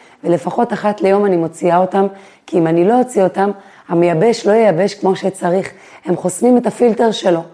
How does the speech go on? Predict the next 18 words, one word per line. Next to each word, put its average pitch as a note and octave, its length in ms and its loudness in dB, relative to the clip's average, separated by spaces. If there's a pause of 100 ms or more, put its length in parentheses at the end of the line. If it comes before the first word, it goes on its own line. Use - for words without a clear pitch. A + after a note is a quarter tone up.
(320)
אז F#3 120 -2
כל C#4 380 2
יום, B3 300 4
לפחות G3+ 420 -4
פעם G#3+ 240 2
ביום, F#3+ 300 2 (380)
אני E3+ 120 0
מוצאת D#3+ 340 0
את - 80 -2
עצמי, G3+ 240 0
מוציאה F3 420 0
את G3+ 100 -4
המתקן F#3+ 440 0
הזה, E3+ 180 0 (360)
פותחת A3 560 -2
ומוציאה F#3 640 0 (400)
סוג B3 260 0
של G#3 220 0